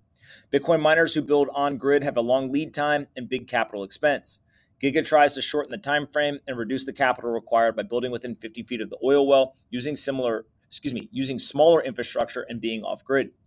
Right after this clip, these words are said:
Capturing gas flare is reducing C O two emissions. It is incredibly bad for humans to live next to these gas flares, so Giga is improving the lives of these individuals and creating a better environment through their work. Most power producers that Giga works with try to hold the Bitcoin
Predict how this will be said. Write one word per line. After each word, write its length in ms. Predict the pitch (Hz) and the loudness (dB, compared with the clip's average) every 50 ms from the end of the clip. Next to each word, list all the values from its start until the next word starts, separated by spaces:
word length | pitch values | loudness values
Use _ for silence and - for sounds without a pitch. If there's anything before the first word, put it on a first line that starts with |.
| _ _ _ _ _ - - _ _ | _ _ _ _ _ -20 -20 _ _
Capturing 380 | - 160 160 160 - 170 160 147 | 4 6 6 6 4 -4 -2 2
gas 300 | 147 147 143 156 151 - | 4 6 6 6 4 2
flare 340 | - - 160 156 156 151 - | 0 0 2 2 4 2 0
is 200 | - 143 117 120 | -2 -6 -6 -6
reducing 440 | 117 98 135 139 135 - 147 139 127 | -6 -2 -2 -2 -2 -2 -4 -4 -4
C 240 | - - 131 127 | -6 -4 -4 -2
O 80 | 123 117 | -4 -4
two 200 | - - 113 107 | -4 -6 -6 -4
emissions. 560 | 101 123 147 143 - 147 139 135 127 - - _ _ _ _ | -2 -2 -2 -2 -2 -4 -6 -6 -8 -10 -14 _ _ _ _
It 100 | - 120 | -8 -8
is 80 | 113 123 | -6 -6
incredibly 440 | 123 110 - 143 143 147 151 151 123 | -8 -4 0 0 2 2 2 0 2
bad 380 | 123 123 120 120 120 120 - | 4 6 6 6 4 2 0
for 80 | - 110 | -4 -8
humans 440 | 110 101 127 135 131 131 127 113 - | -8 -6 -8 -6 -6 -8 -8 -10 -10
to 100 | - 113 | -6 -4
live 180 | 117 120 101 | -4 -4 -2
next 200 | 117 123 120 - | -2 -4 -4 -4
to 80 | - - | -8 -10
these 160 | 110 104 104 | -10 -10 -4
gas 300 | - 131 127 127 - - | 0 2 2 2 2 -2
flares, 340 | - 127 123 120 117 113 - _ _ _ _ | -2 -2 -2 -2 -2 -4 -10 _ _ _ _
so 140 | - 120 110 | -16 -10 -6
Giga 200 | 120 127 123 139 | -4 -4 -2 -2
is 200 | 131 131 123 131 | -2 -2 -4 -6
improving 320 | 123 - 127 127 127 123 | -8 -6 -6 -6 -4 -2
the 80 | 113 101 | -2 0
lives 280 | 107 110 117 123 113 | 2 2 2 2 0
of 60 | 113 | -2
these 180 | 127 127 113 113 | -8 -8 -8 -8
individuals 600 | 123 123 120 101 107 104 104 113 113 110 104 - | -8 -8 -6 -4 -6 -6 -4 -4 -4 -4 -4 -6
and 120 | - 107 | -12 -16
creating 280 | - - 117 113 117 110 | -10 -8 -8 -6 -6 -6
a 40 | 104 | -6
better 260 | 104 110 113 120 131 | -2 0 0 0 0
environment 500 | 131 113 107 107 110 110 110 113 110 _ _ _ _ | 0 2 4 4 4 4 2 0 -6 _ _ _ _
through 140 | - 98 95 | -20 -20 -18
their 200 | - - - - | -16 -16 -14 -4
work. 320 | - 120 143 143 - - _ _ _ _ _ _ _ _ _ _ - | 2 4 4 4 4 2 _ _ _ _ _ _ _ _ _ _ 4
Most 220 | - 151 165 165 170 | 6 6 6 6 8
power 220 | 170 156 160 156 | 8 10 10 8
producers 480 | 156 151 143 147 151 - - 147 127 139 | 8 4 -2 -2 0 -2 -2 -4 -4 -4
that 140 | 127 104 | -4 -2
Giga 260 | 123 135 127 135 127 113 | -2 -2 0 0 0 2
works 280 | 127 151 151 - - | 2 0 0 0 -2
with 260 | 151 151 147 147 - | 0 0 0 0 -2
try 200 | - - 139 135 | -6 0 2 2
to 100 | 127 127 | 4 2
hold 200 | 110 123 135 131 | 2 0 -2 -4
the 60 | 117 - | -4 -6
Bitcoin 420 | 127 127 127 - 131 127 127 | -8 -8 -8 -4 -4 -4 -4